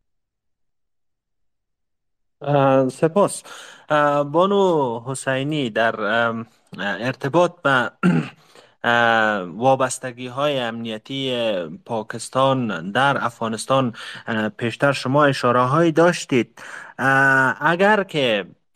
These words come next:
ما فرض بر این بگیریم که دولت پاکستان، اه، اراده کنه برای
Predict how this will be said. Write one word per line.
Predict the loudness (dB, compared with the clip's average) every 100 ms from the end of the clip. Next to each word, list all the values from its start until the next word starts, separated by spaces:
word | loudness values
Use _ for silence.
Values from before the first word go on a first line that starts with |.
| _ -12 -6 0
ما | 0 0
فرض | 0 -2 0
بر | 0 0
این | 0 -2
بگیریم | -2 -2 -2 -2 -2
که | -2 0 0
دولت | 0 2 2 0
پاکستان، | -4 -4 -2 -2 -2 -6 -2 0 0 -2 -2
اه، | 0 2 2 -2 -6 -6
اراده | 0 2 2 2
کنه | 0 0 0
برای | -2 -2 -2 -4